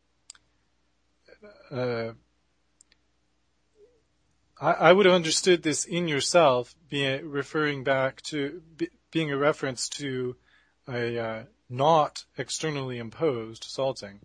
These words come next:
In other words, you need, you, you don't want to be one of these <clears throat> salts that lost your saltiness and need to be seasoned.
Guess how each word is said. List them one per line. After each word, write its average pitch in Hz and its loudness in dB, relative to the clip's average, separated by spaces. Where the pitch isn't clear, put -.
In 131 -4
other 135 2
words, 127 -2
you 135 -8
need, 139 -4
you, 139 -8
you 143 -6
don't 180 6
want 160 4
to 156 -2
be 143 -2
one 147 -2
of 139 -4
these 131 -8
<clears throat> 147 -4
salts - 4
that 135 -2
lost 139 2
your 135 -4
saltiness 120 -4
and 123 -10
need 127 -8
to - -12
be 120 -12
seasoned. 110 -10